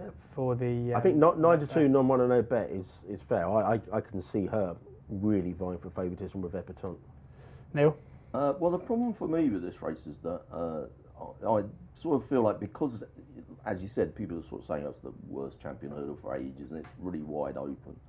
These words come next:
Speaker 3: Uh, it makes you think, "Well, I better have some each way bets," but it's not really a, you're not really getting any bargains if you're taking a fifth first three,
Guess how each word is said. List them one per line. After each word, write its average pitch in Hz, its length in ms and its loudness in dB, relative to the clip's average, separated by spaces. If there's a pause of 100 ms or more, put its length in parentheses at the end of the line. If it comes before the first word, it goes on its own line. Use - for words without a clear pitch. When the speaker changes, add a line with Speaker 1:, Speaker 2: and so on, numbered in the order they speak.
(440)
Speaker 3:
Uh, 82 320 -2
it 92 160 -4
makes 101 240 -2
you 107 60 -4
think, 90 280 -6
"Well, 87 140 2
I 80 40 0
better 92 180 0
have 85 160 -4
some 85 140 -6
each - 180 -10
way 92 160 2
bets," - 400 -6
but 85 180 -6 (320)
it's 110 180 -12
not 135 220 -6
really 101 380 -2
a, 69 80 -6 (560)
you're 92 100 -6
not 139 200 -6
really 85 220 -4
getting 82 260 -6
any 82 120 -6
bargains 73 680 -4
if - 100 -14
you're 67 260 -10
taking 69 240 -12
a 69 60 -10 (100)
fifth - 240 -12
first 69 300 -10
three, 76 240 -4